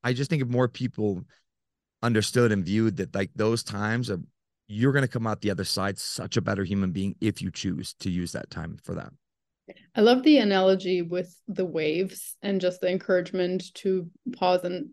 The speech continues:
Speaker 2: and stop more often to think back and reflect back. I, um, had a different kind of rock bottom, I, I guess I, I would say. So I used to work as a police officer bec-, before, um, becoming a nutrition coach,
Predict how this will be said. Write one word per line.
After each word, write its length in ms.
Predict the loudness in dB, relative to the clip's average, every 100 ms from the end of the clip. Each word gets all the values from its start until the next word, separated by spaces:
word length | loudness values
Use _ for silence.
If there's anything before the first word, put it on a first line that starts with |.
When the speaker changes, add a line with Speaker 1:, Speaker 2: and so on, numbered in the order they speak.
| -2
Speaker 2:
and 200 | -2 -2
stop 360 | -2 -2 -2 -2
more 340 | 0 2 2
often 360 | 0 0 -2 -2
to 160 | -4
think 320 | -2 -2 -2 -8 _ _ _ _ -2
back 260 | 0 0
and 120 | -2 -4
reflect 420 | -2 0 0 2
back. 280 | 2 2 -2 -18 -16 -2
I, 580 | 2 6 6 6 4 0
um, 420 | -2 0 0 -4 -8 _
had 240 | -6 2
a 240 | 2 2 -4 -16 _ -10 0
different 420 | 0 2 2 2
kind 220 | 0 -4
of 180 | -4 -8 _ -16 -6
rock 300 | -4 -6 -4
bottom, 260 | 0 0 2
I, 260 | 2 2 0 -6
I 80 | -4
guess 200 | -4 -6 -8
I, 180 | -2 -2
I 160 | 0
would 200 | -2 -2
say. 340 | 0 4 4 2 -8
So 120 | _ 0
I 60 |
used 240 | 2 0 0
to 220 | 0 2
work 260 | 2 0
as 120 | 0 0
a 160 | -2
police 420 | -2 -4 -4 -2
officer 460 | -4 -6 -8 -4 -4
bec-, 280 | -4 -8 -10 -14 -10
before, 480 | -10 0 4 6 4 0
um, 300 | -2 0 -2
becoming 360 | -4 -2 -2 0
a 40 |
nutrition 460 | -2 -4 -6 -2 0
coach, 420 | 6 6 6 2